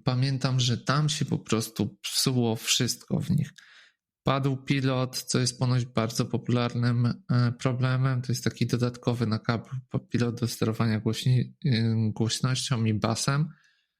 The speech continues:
E, dopóki działały, były świetne, ale tam po prostu w pewnym momencie dzieje się coś takiego, nie wiem, czy oni to robią specjalnie, tam zawsze padają te piloty. Tego się nie da dokupić i masz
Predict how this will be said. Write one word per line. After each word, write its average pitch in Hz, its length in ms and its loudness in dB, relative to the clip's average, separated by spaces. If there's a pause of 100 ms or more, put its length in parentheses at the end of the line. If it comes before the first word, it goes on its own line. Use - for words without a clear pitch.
(300)
E, 117 360 0
dopóki 160 500 0
działały, 143 540 0
były 117 280 2
świetne, 92 680 -2
ale 117 280 2
tam 123 260 0
po 131 100 2
prostu 127 420 -4
w - 120 -10
pewnym 147 360 2
momencie 127 580 2
dzieje 120 240 2
się 127 160 0
coś 123 320 0
takiego, 120 420 0
nie 120 160 2
wiem, 104 120 0
czy 107 140 -2
oni 101 160 0
to 101 120 0
robią 104 260 0
specjalnie, 120 640 0
tam 117 200 -2
zawsze 123 400 -2
padają 107 420 0
te 104 140 -4
piloty. 104 580 0 (560)
Tego 127 240 0
się 135 180 0
nie 139 360 2
da 143 140 0
dokupić 120 760 -2 (260)
i 127 100 2
masz 135 260 2